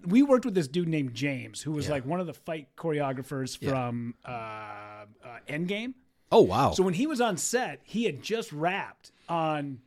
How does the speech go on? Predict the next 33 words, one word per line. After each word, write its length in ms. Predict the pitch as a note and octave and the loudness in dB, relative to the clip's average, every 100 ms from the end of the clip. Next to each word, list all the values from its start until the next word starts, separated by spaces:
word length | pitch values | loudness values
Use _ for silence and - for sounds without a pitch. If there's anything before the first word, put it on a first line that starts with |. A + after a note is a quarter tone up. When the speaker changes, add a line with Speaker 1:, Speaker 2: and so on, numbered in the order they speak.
| - | -6
Speaker 1:
Endgame. 400 | D#3 C#3 A#2 G2 _ - | -6 -6 -12 -16 _ 0
Speaker 2:
Really? 380 | C#3 D3 G#2+ - | 4 4 4 -2
Speaker 1:
So 120 | - A3+ | 4 8
he 160 | D#4 | 8
knew 440 | D#4 D4+ D4 C#4 A#3+ | 8 6 6 4 4
the 120 | G3 | 2
story. 400 | G3 C4+ A3 A#2+ _ _ | 6 8 6 0 _ _
Speaker 2:
Yeah, 200 | G#2+ F2 | -4 -2
yeah. 100 | E2+ | 4
Speaker 1:
He 80 | A#3+ | 6
knew 120 | C4+ | 8
how 220 | A3+ A#3 | 8 8
it 20 | A3 | 8
was 120 | G3+ | 8
all 140 | A3 | 8
gonna 160 | G#3 F#3+ | 6 2
end. 340 | G#3 B3 B2+ | 2 0 0
And 120 | C3 | 0
I'm, 100 | F3 | 0
Speaker 2:
Yeah. 60 | F3+ - - - | 0 -8 -18 2
Speaker 1:
so 120 | G#3+ | 8
we're 160 | A3+ | 10
all 160 | G#3+ A#3+ | 12 10
just 200 | G#3+ - | 6 0
sitting 220 | G#3 G#3 | 2 4
on 160 | F3 D3+ | 4 4
set, 340 | - F#3+ F3 | 2 4 4
Speaker 2:
Trying 100 | C#3+ | 4
to, 40 | A#2 | 2
Speaker 1:
just 120 | A2+ | 2
Speaker 2:
like, 60 | B2 | 6
Speaker 1:
guessing. 480 | F#3+ G#3 - G3 | 6 6 2 0
And 100 | E3 | -2